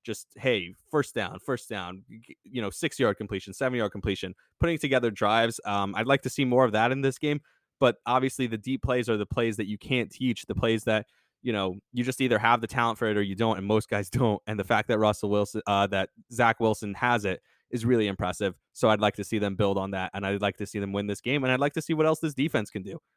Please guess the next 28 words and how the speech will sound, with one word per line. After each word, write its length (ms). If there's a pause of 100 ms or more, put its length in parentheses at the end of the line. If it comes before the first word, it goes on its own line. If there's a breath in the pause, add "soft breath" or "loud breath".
(160)
Another 360
big-time 500
receiver 340
is 100
not 220
gonna 100
be 100
in 80
the 80
game, 320 (400)
um, 260
and 120
they 80
don't 160
have 340 (320)
Derrick 240
Henry. 320 (120)
So 380
I'd 200
like 160
to 100
see 320 (200)
the 80
defense 500 (180)
put 140
the 80
clamps 340
down 260